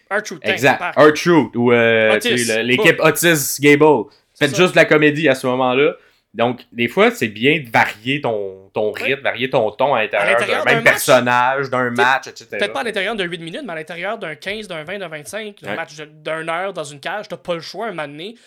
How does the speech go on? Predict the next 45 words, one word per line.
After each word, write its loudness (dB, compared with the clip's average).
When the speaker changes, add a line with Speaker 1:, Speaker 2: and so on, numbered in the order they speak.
Speaker 2:
Ah -2
ouais. -2
Speaker 1:
de -4
descendre -4
un -6
peu -8
l'énergie -6
puis -20
de -20
faire -2
Speaker 2:
Ils 4
le 0
Speaker 1:
un -4
Speaker 2:
font 8
au 8
Speaker 1:
spot 8
Speaker 2:
Rumble, 4
Speaker 1:
ou 4
Speaker 2:
ils -2
le 0
Speaker 1:
comme -6
Speaker 2:
font 4
au 2
Royal 6
Speaker 1:
Oui, 4
Speaker 2:
Rumble, 0
mettre 0
des 2
Speaker 1:
absolument. -4
Speaker 2:
segments 0
comédie 2
à 4
l'intérieur 2
du -12
match. 0
Fait -6
qu'ils -8
sont -2
capables 2
de 2
le -4
faire, 2
c'est -10
juste, -8
Speaker 1:
Absolument. -20